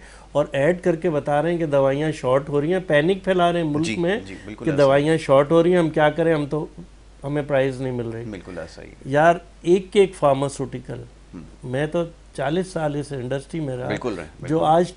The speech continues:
Speaker 1: टॉप मोस्ट हैं, जिनकी सेल मल्टीनेशनल से ज़्यादा है, मैंने उनको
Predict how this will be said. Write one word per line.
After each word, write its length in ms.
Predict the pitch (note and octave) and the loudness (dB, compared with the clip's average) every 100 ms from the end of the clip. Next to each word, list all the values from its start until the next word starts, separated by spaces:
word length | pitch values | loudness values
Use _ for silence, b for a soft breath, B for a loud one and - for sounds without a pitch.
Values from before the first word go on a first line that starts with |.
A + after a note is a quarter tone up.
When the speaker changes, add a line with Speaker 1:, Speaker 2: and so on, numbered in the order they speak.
| - | 0
Speaker 1:
टॉप 260 | E3 F#3 G#3 | 4 4 2
मोस्ट 400 | D#3+ D3+ - - | -4 -4 -6 -14
हैं, 160 | A2+ - - - - - - b - | -14 -16 -20 -20 -20 -20 -20 b -6
जिनकी 400 | C3+ D#3 D#3 F3+ | -2 -2 -2 -4
सेल 500 | - - D3+ C#3+ A#2 - B B | -4 -2 0 0 -2 -8 B B
मल्टीनेशनल 840 | C3+ C#3+ D3+ G3+ E3+ D#3 D#3 E3 D#3+ | -2 -2 0 2 2 0 0 -4 -4
से 200 | D#3+ C3+ | -4 -6
ज़्यादा 360 | A2+ B2 C3 | -2 0 2
है, 200 | C3 G#2+ - b b b b | 0 0 -14 b b b b
मैंने 260 | C3+ E3 | -2 2
उनको 540 | F3 E3+ D#3 E3+ E3 | 2 0 2 2 0